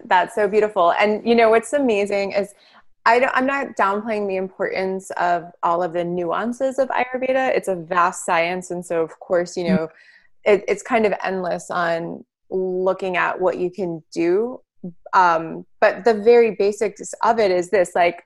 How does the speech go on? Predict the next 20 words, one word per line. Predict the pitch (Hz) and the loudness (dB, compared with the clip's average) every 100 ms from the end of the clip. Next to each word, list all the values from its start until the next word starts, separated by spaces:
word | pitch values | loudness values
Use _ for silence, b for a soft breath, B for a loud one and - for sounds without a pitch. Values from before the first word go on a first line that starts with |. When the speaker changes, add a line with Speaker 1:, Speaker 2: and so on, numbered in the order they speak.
| - | -4
Speaker 1:
with | 196 190 - | -2 -2 -4
Pitta, | 254 262 233 202 196 b b - | -8 -2 -2 -2 -6 b b -6
like | 190 190 | -6 -4
you | |
said, | 196 214 175 | -2 0 4
like, | 170 165 | 2 2
being | 190 180 180 - - | 0 0 -4 -6 -6
overworked | 175 175 175 202 240 226 226 | -4 -4 -2 2 2 0 -2
or, | 196 180 | -2 0
like, | 170 - | -2 -10
kind | - 190 | -10 -6
of | |
obsessed | 170 160 - 175 - - | -6 -6 -6 -6 -6 -6
with | 214 226 | -2 -2
our | 226 | 0
work. | 220 226 - | -2 -2 -2
I'm | 180 | -2
also | 170 - 190 | -2 -2 -6
Pitta, | 202 196 220 220 | -4 -4 0 0
and | 196 196 | 2 2